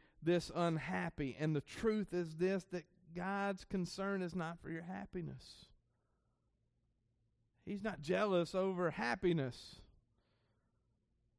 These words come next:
He deserves glory and honor and reverence and exaltation and worship. Those are the things that he is concerned for. Jesus didn't die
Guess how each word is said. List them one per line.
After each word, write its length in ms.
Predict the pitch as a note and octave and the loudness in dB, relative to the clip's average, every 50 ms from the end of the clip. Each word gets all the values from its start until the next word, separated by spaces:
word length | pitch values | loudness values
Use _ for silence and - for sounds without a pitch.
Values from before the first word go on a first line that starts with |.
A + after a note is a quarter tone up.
| _ _ _ _ - | _ _ _ _ -16
He 120 | - - | -12 -6
deserves 520 | F#3 F3 D#3+ D3+ E3+ E3+ E3+ D#3+ D3 C3+ | -4 -4 -2 -2 -2 -2 -2 -2 -4 -6
glory 580 | C#3+ D3 D#3 D#3+ F3 F#3+ F#3 F3 E3 D#3 C#3+ C#3+ | -10 -8 -4 -2 -2 0 0 0 0 0 0 0
and 100 | C3+ C3 - | -2 -2 -4
honor 480 | D#3 E3+ F3+ F3+ F3+ F3 D#3 D3 C#3 C#3 | -4 -2 0 0 2 2 2 2 2 2
and 180 | C3+ C3 B2+ | 0 0 0
reverence 760 | D3 F3 F#3+ G3 E3+ D3+ D3 C3+ C3 B2+ C3 - - - - - _ _ _ _ _ _ _ _ _ _ _ _ _ _ _ - | 0 0 0 0 0 0 -2 -2 -4 -6 -8 -12 -14 -14 -16 -20 _ _ _ _ _ _ _ _ _ _ _ _ _ _ _ -4
and 100 | - F3 | -2 -2
exaltation 920 | F3 - - F#3+ F3+ E3+ - - - F#3 F#3+ G3 F3 - - D#3 C#3+ C#3 | -2 0 0 2 2 2 0 0 0 2 2 0 0 -2 -2 -2 0 0
and 200 | C3 C3 C#3+ D3 C3+ | 0 -2 -2 -2 0
worship. 480 | F#3 G#3+ G#3+ A3 - - - D3+ B2+ - - - - _ _ _ _ - _ _ _ _ _ _ _ _ _ _ _ _ - | 2 2 4 2 2 0 -4 -6 -8 -8 -12 -20 -20 _ _ _ _ -20 _ _ _ _ _ _ _ _ _ _ _ _ 2
Those 360 | D#3 F#3 G#3+ A3+ A3 F3 E3+ | 4 8 8 8 8 6 4
are 40 | D#3+ | 2
the 140 | D#3+ D#3 | 0 0
things 420 | C3+ - D#3 D3+ D3 C#3+ C#3 C3 C3+ | 2 2 2 2 4 2 0 -2 -2
that 180 | C#3+ C3+ - C3 | -4 -4 -2 0
he 160 | D3 D3+ D3 C#3 | 0 2 2 2
is 160 | C3 B2 - | 2 0 -4
concerned 800 | - - C3+ C3 A#2+ - - D#3 D#3 D3+ C#3 C3+ C3 B2+ A#2+ - - | -4 -4 -4 -2 -4 -4 -4 -2 0 0 0 0 -2 -2 -4 -6 -6
for. 300 | C3 B2+ B2 A#2 G2+ - - - - - _ - - | -6 -6 -6 -6 -8 -12 -16 -20 -20 -20 _ -14 -4
Jesus 480 | - G#3 A3+ A3 F#3+ - E3 D#3 - | -2 0 2 2 2 2 0 0 0
didn't 360 | - D#3+ F3+ E3+ D#3 C#3 C#3 | 2 2 4 4 4 4 2
die 400 | C#3+ D3+ D#3 D#3 D3 C#3+ C#3 B2+ | 2 2 2 2 2 0 0 -2